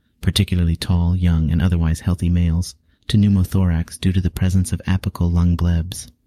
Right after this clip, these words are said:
Trauma, such as a rib fracture or a penetrating wound, is another common cause, as well as certain medical procedures like central line placement, mechanical ventilation, and lung biopsies.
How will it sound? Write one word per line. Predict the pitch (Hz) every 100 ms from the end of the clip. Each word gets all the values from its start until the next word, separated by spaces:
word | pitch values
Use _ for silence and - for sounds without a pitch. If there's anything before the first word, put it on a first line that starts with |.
| _ _ -
Trauma, | - 104 95 95
such | - 95 -
as | 87
a | 85
rib | 85 87
fracture | - 90 87 - 87
or | - 87
a | 85
penetrating | - 92 87 92 87 87 87
wound, | 90 85
is | 90 90
another | 90 95 92
common | - 85 85 85
cause, | - 82 85 - - _ _ _ -
as | 95
well | 95 90
as | 87
certain | - 98 95
medical | 90 92 87
procedures | - 87 87 85 80 82
like | 82 82
central | - 95 -
line | 87 85 87
placement, | - 87 - 87 - - _ _ -
mechanical | 92 - 95 95 95
ventilation, | 92 90 85 85 87 - 85 92 _ _ _
and | 95 90
lung | 90 90
biopsies. | 82 82 82 80 - 78 85